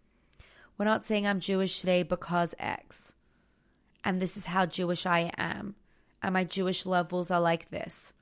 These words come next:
And yet it's important to be conscious of your observance and your relationship and your connection.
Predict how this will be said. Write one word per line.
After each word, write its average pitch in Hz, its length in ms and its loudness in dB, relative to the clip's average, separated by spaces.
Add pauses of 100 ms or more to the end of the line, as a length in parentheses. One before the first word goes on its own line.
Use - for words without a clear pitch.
(640)
And 196 160 -2
yet 220 160 4
it's - 120 -6
important 202 580 0
to - 100 -10
be 175 120 -2
conscious - 680 -4 (100)
of 160 300 -4
your 160 300 2 (380)
observance 180 720 2
and 180 120 -4
your 180 100 0
relationship 180 760 0
and 175 80 -2
your 175 100 -2
connection. - 720 -8